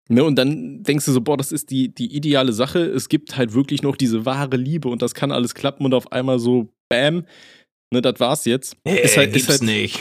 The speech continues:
Speaker 1: ist,
Speaker 2: <laughs>
Speaker 1: ist halt für viele Leute, glaub ich, echt so ein, so ein Weckruf gewesen oder so, die-, dieses Zerbrechen vom, vom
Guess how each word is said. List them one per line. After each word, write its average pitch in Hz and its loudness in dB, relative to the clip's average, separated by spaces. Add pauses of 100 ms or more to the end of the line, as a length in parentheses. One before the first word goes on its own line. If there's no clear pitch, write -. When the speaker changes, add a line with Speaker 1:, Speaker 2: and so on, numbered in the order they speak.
(120)
Speaker 1:
ist, 139 0
Speaker 2:
<laughs> 147 -2
Speaker 1:
ist - -2
halt 131 2
für 131 0
viele 139 2
Leute, 123 4
glaub 123 2
ich, 120 0
echt 127 -6
so 127 2
ein, 117 2
so 113 0
ein 110 0
Weckruf 127 -2
gewesen 104 2
oder 104 2
so, 104 0
die-, 101 -4
dieses 104 -8
Zerbrechen 120 -2
vom, 110 0
vom 107 -2